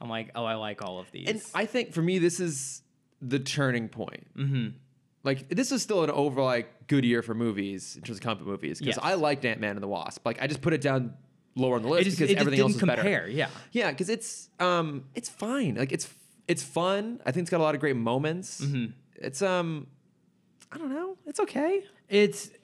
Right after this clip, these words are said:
Speaker 1: I, I'll, I'll say the problem that every-, that I think everyone had with the film,
Speaker 2: Mm-hmm.
Speaker 1: which was the advertising, which was
Speaker 2: Mm, yeah.
Speaker 1: every, every fun shot we already saw.
Speaker 2: Yeah.
Speaker 1: And I think that really lessened the experience. It, it's kind of the same thing we had with Thor Ragnarok,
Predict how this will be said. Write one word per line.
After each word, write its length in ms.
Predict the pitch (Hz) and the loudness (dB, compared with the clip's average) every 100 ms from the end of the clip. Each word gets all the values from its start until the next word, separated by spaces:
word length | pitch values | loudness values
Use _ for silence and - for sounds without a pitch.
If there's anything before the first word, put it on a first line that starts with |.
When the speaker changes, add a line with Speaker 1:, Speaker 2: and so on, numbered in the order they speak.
| - | 0
Speaker 1:
I, 140 | 170 - | 0 2
I'll, 240 | 170 170 156 | 2 2 2
I'll 300 | 160 143 - | 0 -2 -12
say 280 | - 208 208 | -2 2 2
the 100 | 180 | 2
problem 340 | - 139 127 120 | 0 2 2 0
that 80 | |
every-, 320 | 113 110 123 113 | -4 -8 -10 -8
that 120 | 120 | -8
I 80 | 113 | -6
think 160 | 120 | -6
everyone 340 | 90 104 123 120 | -8 -8 -6 -6
had 200 | 123 120 | -4 -6
with 100 | 123 | -6
the 60 | - | -10
film, 400 | 135 135 135 139 | -4 -2 0 0
Speaker 2:
Mm-hmm. 240 | 139 131 | 0 0
Speaker 1:
which 180 | 131 131 | -2 -4
was 120 | 127 | -6
the 100 | 113 | -6
advertising, 760 | 92 113 131 127 127 139 143 135 - _ _ _ - | -6 -6 -4 -4 -4 -6 -8 -12 -18 _ _ _ -6
which 240 | 135 139 | 0 2
was 120 | 131 127 | 2 2
Speaker 2:
Mm, 100 | 120 | 2
yeah. 60 | |
Speaker 1:
every, 600 | 117 135 147 139 135 131 - _ _ _ 143 | 2 2 2 2 0 -4 -10 _ _ _ -2
every 220 | 147 156 | 2 2
fun 300 | 135 151 139 | 2 2 2
shot 420 | 135 139 117 - | 2 2 2 0
we 140 | 117 117 | -4 -2
already 180 | 107 101 | -4 -6
saw. 300 | - - - - | -12 -16 -18 -4
Speaker 2:
Yeah. 420 | 120 113 101 95 - _ - | 2 2 2 0 -4 _ -4
Speaker 1:
And 100 | 127 | -2
I 80 | |
think 220 | 127 139 131 | 0 0 0
that 160 | 127 | 0
really 200 | 120 120 | 0 0
lessened 360 | 110 113 - 107 | 0 -2 -4 -8
the 40 | |
experience. 500 | 98 - 92 78 80 | -8 -12 -14 -14 -10
It, 120 | 127 | -4
it's 180 | 139 135 | -2 -4
kind 220 | - 160 | -2 -2
of 80 | 156 | -2
the 60 | 143 | -2
same 320 | 139 139 135 | 0 0 0
thing 160 | 131 123 | -2 -4
we 80 | |
had 160 | 117 113 | -4 -6
with 140 | 107 | -6
Thor 180 | - 113 | -6 -4
Ragnarok, 560 | 107 95 95 82 - | -4 -8 -10 -14 -14